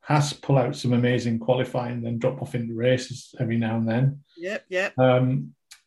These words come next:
Speaker 1: uh, AlphaTauri look pretty solid as well. You know, there's, there's, there's plenty out there that are gonna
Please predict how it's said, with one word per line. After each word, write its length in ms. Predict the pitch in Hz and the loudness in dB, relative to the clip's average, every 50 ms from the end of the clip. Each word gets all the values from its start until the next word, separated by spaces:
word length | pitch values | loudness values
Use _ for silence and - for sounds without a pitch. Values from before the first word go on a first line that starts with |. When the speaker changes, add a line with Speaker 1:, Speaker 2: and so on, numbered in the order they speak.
| _ _ - | _ _ -6
Speaker 1:
uh, 400 | 131 123 120 123 123 139 - - _ - - - - - _ _ - - - - _ _ _ - | -6 -4 -4 -6 -8 -10 -12 -14 _ -20 -20 -20 -20 -20 _ _ -20 -20 -20 -20 _ _ _ 0
AlphaTauri 960 | - 131 127 - - 139 143 - 147 147 160 175 175 180 185 185 170 - - - _ _ _ _ _ _ - | 2 2 2 2 0 -4 0 2 4 6 8 8 8 6 6 4 2 -2 -6 -10 _ _ _ _ _ _ -4
look 160 | 160 156 147 | -4 -4 0
pretty 240 | - - 170 165 165 | 2 4 6 6 6
solid 400 | 143 - 170 160 165 170 165 147 | 6 6 6 6 6 6 6 6
as 160 | 135 117 107 | 4 2 2
well. 440 | 131 135 139 151 156 151 151 143 143 - _ _ _ _ _ _ _ - | 4 4 4 4 2 0 -2 -6 -8 -12 _ _ _ _ _ _ _ 0
You 80 | 147 | 2
know, 100 | 139 135 | 2 4
there's, 240 | 143 147 143 - - | 4 2 0 0 -4
there's, 240 | 175 160 143 - - | -6 -6 -6 -4 0
there's 200 | 175 175 165 143 | 2 2 2 2
plenty 440 | - - - 165 175 190 185 165 156 | 2 2 4 4 4 4 2 -2 -2
out 220 | 160 165 165 - | -2 -2 -2 -2
there 400 | 143 123 120 123 127 127 139 - _ _ _ _ _ _ _ - | -2 -2 -2 -4 -4 -6 -8 -10 _ _ _ _ _ _ _ 4
that 160 | 131 127 127 | 4 4 4
are 60 | 131 | 4
gonna 460 | 131 - 131 127 123 123 123 123 - | 0 0 0 0 0 0 -2 -4 -8